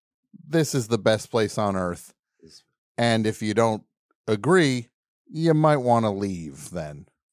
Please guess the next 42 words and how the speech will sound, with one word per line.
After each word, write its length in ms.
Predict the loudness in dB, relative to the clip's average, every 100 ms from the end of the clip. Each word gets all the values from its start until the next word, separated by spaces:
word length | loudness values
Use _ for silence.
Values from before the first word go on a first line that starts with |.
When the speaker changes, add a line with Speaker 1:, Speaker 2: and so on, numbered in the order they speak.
| -20
Speaker 2:
Exactly. 540 | -16 -8 -8 -8 -10 -2
I, 160 | 0
w-, 140 | 0 -2 0
I 140 | 0
would 140 | 0 0
argue 420 | -2 -2 -6 -6
that 220 | -4 -6
it's, 280 | -8 -12 -14
it's 220 | -12 -10
this 260 | -10 -10 -4
line 220 | -4 -4
of 100 | -6
thinking 500 | -10 -12 -12 -16 -16
that's, 360 | -14 -14 -16 -20 _ _ _ _ _
it's 100 | -16
caused 420 | -6 -4 -4 -8
us 100 | -20
problems, 800 | _ -4 -4 -6 -16 -20 -20 -20 _ _ _
but 300 | -2 -2 -4 _ _ _ _ _ _ -8
that's 220 | -8 -6
my 160 | -6 -4
hot 320 | 0 -2 -2
take 280 | -10 -10 -10
on 180 | -12 -12
it. 100 | -16 _ _ _ _ _
Speaker 1:
I 120 | -2
don't 300 | 0 0 -4
think 220 | -4 -4 0
that's 320 | -2 -2 -2
that 280 | 2 2 2
hot 440 | -6 -2 2 2
of 100 | 2
a 80 | -2
take. 300 | 2 2 2
I 80 | 0
think 160 | 2
that's 180 | 2 2
a 40 | 2
very 200 | 2 2
logical 840 | 2 4 2 0 0 2 2 0
Speaker 2:
<laughs> 40 | -2
Speaker 1:
take 440 | 2 4 2 -4